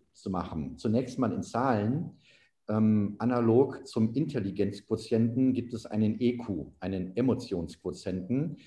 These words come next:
Bei dem Test, den ich gemacht habe, der ist von null bis hundert, also Prozent. Frauen haben im Bundesdurchschnitt siebenundvierzig Emotionspunkte. Klar, ist ein Durchschnitt, eine mehr, eine weniger. Männer haben zweiundvierzig.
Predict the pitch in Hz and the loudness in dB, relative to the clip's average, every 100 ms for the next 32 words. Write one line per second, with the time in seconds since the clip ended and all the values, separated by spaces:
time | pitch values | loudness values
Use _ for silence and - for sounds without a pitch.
0 | _ - 95 113 117 - 131 113 - 98 | _ -4 0 2 2 0 -4 -4 -4 -4
1 | - - 139 131 131 - 127 120 113 - | -4 -4 0 0 -2 0 0 2 0 -2
2 | - - 110 110 117 107 - 104 90 71 | -4 0 4 6 4 2 -2 0 0 -2
3 | - - 87 90 - - 107 82 - _ | -6 -12 -10 -8 -10 -8 -6 -6 -10 _
4 | - _ _ - 98 135 175 185 185 107 | -20 _ _ -4 2 4 4 2 -2 -2
5 | 117 120 123 123 107 117 135 131 - 120 | 0 2 2 0 2 2 2 0 0 0
6 | 117 123 92 87 127 95 - 82 92 90 | 2 0 -2 0 2 2 0 -4 -6 -6
7 | 92 87 - 85 76 - 80 - - - | -6 -6 -6 -8 -8 -6 -6 -6 -8 0
8 | 110 - 87 110 110 104 76 - 80 78 | 0 0 -4 0 0 0 -6 -12 -10 -6
9 | 82 98 104 113 113 95 73 67 - - | -2 -2 0 2 2 0 -2 -8 -14 -20
10 | - - 101 123 143 147 147 104 113 117 | -20 -6 0 4 4 2 0 0 2 2
11 | - 87 92 80 85 - - - | -2 -4 -4 -6 -8 -10 -16 -18